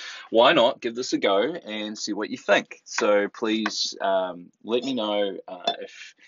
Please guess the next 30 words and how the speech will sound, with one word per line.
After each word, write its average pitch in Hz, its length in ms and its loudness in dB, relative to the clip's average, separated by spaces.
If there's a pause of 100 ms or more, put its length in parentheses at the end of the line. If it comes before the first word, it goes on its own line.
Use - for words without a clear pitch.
(200)
the - 60 -8
content's 87 460 -6
good, 175 500 6 (540)
if - 120 -16
it's - 180 -12
terrible, 127 800 6 (400)
uh, 78 240 -8
what 90 200 -6
you'd 98 140 -8
love 92 180 -6
me 90 120 -12
to - 60 -18
cover, 110 540 4 (180)
and, 92 480 -6
uh, 92 260 2
ultimately 95 720 -4
I 92 160 -4
will 87 160 -8
just 92 260 -6
try 87 300 -4
and 87 200 -10
ramble 90 400 -4
along 117 500 2
and, 98 680 -2
um, 101 420 0 (360)
yeah, 135 200 2
share 104 220 0
some 104 220 -6
of 101 120 -8
my 107 400 -2